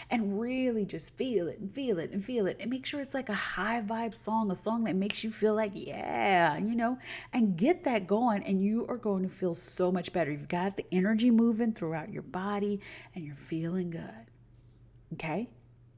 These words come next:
And then number three, <laughs> laughter. Laughter will always bring you back. Get that smile on your face and start laughing. And if you're like, "What am I laughing at?" You could start laughing on your own,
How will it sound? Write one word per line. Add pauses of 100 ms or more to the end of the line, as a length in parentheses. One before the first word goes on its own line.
(260)
And
then
number (140)
three, (160)
<laughs>
laughter. (240)
Laughter
will
always
bring
you
back.
Get
that
smile
on
your
face
and
start
laughing.
And
if
you're
like,
"What
am
I
laughing
at?" (380)
You
could
start (480)
laughing
on
your
own,